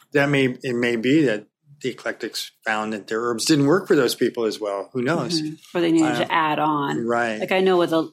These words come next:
Speaker 2: in working in a clinic myself, and I'm sure you have the
Speaker 1: Mm-hmm.
Speaker 2: same thing, where you'll have protocols and they're, they're the bones.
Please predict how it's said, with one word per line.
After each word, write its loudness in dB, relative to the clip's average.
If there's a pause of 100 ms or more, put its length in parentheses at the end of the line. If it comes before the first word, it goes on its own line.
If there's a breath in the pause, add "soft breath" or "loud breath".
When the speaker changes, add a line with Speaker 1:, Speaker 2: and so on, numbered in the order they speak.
(100)
Speaker 2:
in 0
working 0
in 2
a -4
clinic -4
myself, -2
and -4
I'm -6
sure -8
you -4
have -6
the -10
Speaker 1:
Mm-hmm. -10
Speaker 2:
same -10
thing, -6
where -2
you'll -2
have -4
protocols -4 (420 soft breath)
and 2
they're, 2
they're -2
the 0
bones. -2